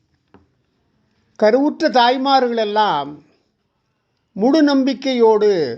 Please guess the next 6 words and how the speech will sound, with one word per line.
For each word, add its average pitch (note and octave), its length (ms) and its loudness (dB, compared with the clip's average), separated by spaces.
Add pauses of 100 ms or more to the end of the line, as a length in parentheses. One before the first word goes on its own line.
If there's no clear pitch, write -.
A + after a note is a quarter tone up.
(580)
இந்த A3 260 -4
மந்திரத்தை C4 680 0 (240)
தினமும் B3+ 500 0
சொல்லி A3 380 -2 (240)
ஒன்பது B3 420 2
முறை C4 200 -2